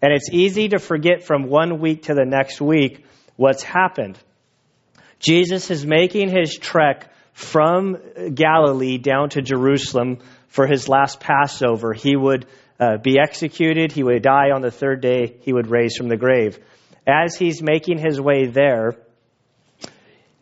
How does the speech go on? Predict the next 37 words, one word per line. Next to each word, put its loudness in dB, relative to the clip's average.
we 2
read 2
in -2
chapter 0
fourteen, 0
verse -2
one, 0
that 0
it 0
happened -2
when 0
he, 0
that's -2
Jesus, -2
went 4
into -2
the 2
house -2
of -2
one 2
of -4
the 2
leaders -2
of 0
the 0
Pharisees -2
on 4
the 2
Sabbath 0
to -6
eat -2
bread. -2
They 0
were 2
watching -2
him -2
closely. -4